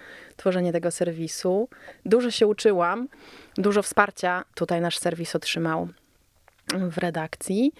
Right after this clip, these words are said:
Też dużo, dużo się nauczyliśmy. Po zmianie przyszła Margaret i to pociągnęła jeszcze dalej, jeszcze wyżej, jeszcze lepiej. A parę słów o tym, jak to działa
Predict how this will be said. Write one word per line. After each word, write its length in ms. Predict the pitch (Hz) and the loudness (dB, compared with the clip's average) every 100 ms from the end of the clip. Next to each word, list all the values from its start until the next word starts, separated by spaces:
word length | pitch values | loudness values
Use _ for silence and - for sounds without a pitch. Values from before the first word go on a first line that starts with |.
| - - - - | -14 -20 -20 2
Też 160 | 285 285 | 2 4
dużo, 240 | 269 269 | 2 0
dużo 220 | 226 269 | 0 0
się 140 | 254 247 | 0 0
nauczyliśmy. 760 | 233 - 185 165 - 160 156 214 | 0 -2 -4 -2 0 0 0 -4
Po 120 | - 208 | -2 0
zmianie 640 | 208 202 190 180 170 196 - 208 | 2 2 2 2 2 0 -6 -12
przyszła 300 | - 196 196 | -6 -4 -2
Margaret 720 | 185 175 165 170 196 - - - | -2 -2 0 0 0 -6 -20 -8
i 500 | 175 170 170 175 190 - | -4 -2 -2 -4 -6 0
to 240 | 170 175 | 0 0
pociągnęła 680 | - 175 175 170 180 175 165 | -4 -6 -2 0 0 0 0
jeszcze 320 | 175 175 185 | -2 -2 -2
dalej, 320 | 170 170 170 | 0 0 0
jeszcze 300 | 165 175 - | -2 -2 -2
wyżej, 500 | 170 160 160 156 - - - | -2 -2 -2 -2 -4 -8 -4
jeszcze 320 | 180 175 165 | -4 -2 -6
lepiej. 440 | 165 - 170 185 220 _ | -6 -4 -2 -2 -4 _
A 400 | - 175 180 180 180 - - - - - _ _ _ _ _ | -4 -2 0 -2 -4 -18 -20 -20 -20 -20 _ _ _ _ _
parę 200 | 233 220 | 2 2
słów 300 | - 247 - | 0 0 0
o 100 | 220 | 0
tym, 200 | 254 247 | 2 2
jak 140 | 226 | 2
to 120 | - | 2
działa 420 | 226 226 220 269 | 2 2 2 0